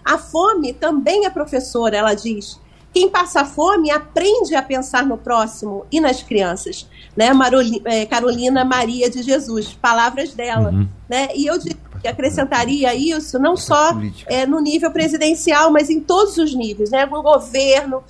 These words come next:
Speaker 1: os deputados, os vereadores, né? Os, é, então, assim, o sena-, o senador, todos eles deveriam ter, de ter esse passado de fome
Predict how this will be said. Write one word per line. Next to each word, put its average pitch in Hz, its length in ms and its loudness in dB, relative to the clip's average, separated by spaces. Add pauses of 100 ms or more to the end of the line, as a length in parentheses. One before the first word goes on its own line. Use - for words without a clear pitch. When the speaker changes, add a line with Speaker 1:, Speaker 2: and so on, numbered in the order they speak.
(140)
Speaker 1:
os 330 200 -2
deputados, 277 880 0
os 339 120 -4
vereadores, 269 1160 0
né? 277 240 0
Os, 381 260 -6 (340)
é, 262 280 -2
então, 392 200 -4
assim, 381 160 0
o 349 60 0
sena-, 294 500 0
o 302 100 -4
senador, 285 680 -2
todos 427 360 -2
eles 339 300 -4
deveriam 302 500 -4
ter, - 380 -6
de 233 140 -12
ter 359 320 -2
esse 370 180 -4
passado 294 720 -2
de 262 80 -8
fome 277 580 -2